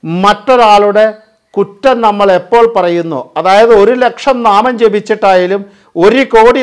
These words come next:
നാമം ജപിച്ചിട്ടായാലും എല്ലാ ദിവസവും ക്ഷേത്ര ദർശനം നടത്തിയിട്ടും ഒരു തവണ, ഒരു പ്രാവശ്യം,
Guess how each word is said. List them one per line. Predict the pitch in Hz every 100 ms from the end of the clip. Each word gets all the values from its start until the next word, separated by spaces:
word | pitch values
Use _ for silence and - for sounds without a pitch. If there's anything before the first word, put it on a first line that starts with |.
| 226
നാമം | 214 226 233
ജപിച്ചിട്ടായാലും | 208 202 202 202 190 180 185 190 - _ _ 160 185
എല്ലാ | 214 262 269
ദിവസവും | 262 226 233 233 -
ക്ഷേത്ര | 196 196 214 233
ദർശനം | 233 233 240 214
നടത്തിയിട്ടും | 196 202 196 196 208 - _ _ 190
ഒരു | 240 285 262
തവണ, | 233 233 233 247 247 202
ഒരു | 226 262
പ്രാവശ്യം, | 247 220 220 226 226 247 240